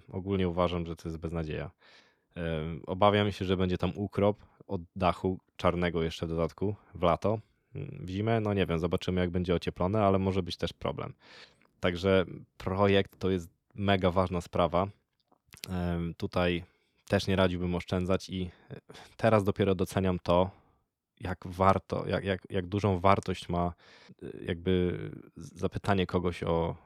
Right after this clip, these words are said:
o dobrą fachową poradę na samym początku, bo jest dużo takich rzeczy, o których, e, no, nie myśli się na początku, szczególnie na pierwszych etapach budowy, gdzie to dopiero są surowe ściany,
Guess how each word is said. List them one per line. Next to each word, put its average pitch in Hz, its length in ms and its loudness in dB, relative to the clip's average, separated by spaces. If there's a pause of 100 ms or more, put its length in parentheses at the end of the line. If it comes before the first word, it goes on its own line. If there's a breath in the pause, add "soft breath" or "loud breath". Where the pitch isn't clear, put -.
(160)
o 90 80 -2
dobrą 90 340 0
fachową 90 400 -2
poradę 85 500 2 (140)
na 82 100 -4
samym 87 260 -2
początku, 82 480 -6
bo 82 220 -4 (440 loud breath)
jest 107 180 -4
dużo 113 200 2
takich 101 280 -6
rzeczy, 98 280 -4
o 95 60 -2
których, - 600 -8
e, 87 460 -8
no, 101 100 -6
nie 113 140 0
myśli 113 280 0
się - 100 -4
na 82 100 -2
początku, 80 480 -6
szczególnie 92 480 2
na 87 280 4
pierwszych 90 400 -2
etapach 85 380 0
budowy, 82 400 0
gdzie 80 160 -4
to - 100 -14
dopiero 78 300 -4
są 80 180 -6
surowe 80 360 -2
ściany, 85 460 0